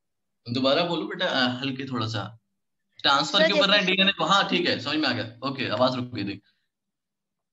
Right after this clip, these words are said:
Speaker 1: देखो, अ, उनका कहने का मतलब यहाँ पर है, ठीक, ये जो bacteria था, जिसमें, ये दिख रहा है बेटा जो मैंने बनाया?
Speaker 2: यस, sir।
Speaker 1: इसमें आपने, sorry,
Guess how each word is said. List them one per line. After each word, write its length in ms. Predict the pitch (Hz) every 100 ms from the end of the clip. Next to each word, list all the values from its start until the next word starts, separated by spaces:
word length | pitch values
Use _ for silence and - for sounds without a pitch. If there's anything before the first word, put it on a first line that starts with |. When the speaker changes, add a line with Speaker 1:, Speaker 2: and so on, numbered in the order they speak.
| -
Speaker 1:
देखो, 240 | 190 226 123 - - 151
अ, 360 | 147 139 123 160
उनका 220 | 185 240
कहने 320 | 247 170 180
का 80 | 202
मतलब 300 | 196 196 185
यहाँ 280 | 131 135 151
पर 240 | 180 147
है, 260 | 104 113 - _ _ _ _ -
ठीक, 220 | 180 185 - _ -
ये 220 | 131 190
जो 140 | 202 196
bacteria 680 | - 131 135 160 160 170
था, 420 | 113 104 110 - _ _ _
जिसमें, 480 | 117 131 139 - 196 196 190 -
ये 200 | 131 139
दिख 140 | 123 190
रहा 100 | 196
है 60 |
बेटा 120 | 185
जो 80 | 180
मैंने 140 | 180 170
बनाया? 300 | 156 151 156 _ _ _ _ _ _ _ _ _ _ _ _ _ _ -
Speaker 2:
यस, 300 | 247 247 -
sir। 140 | 226 - _ _ _ _ _ _ _ _ _ _
Speaker 1:
इसमें 340 | 131 135 185 185
आपने, 640 | 143 147 147 165 175 175 - _
sorry, 380 | - 175 - -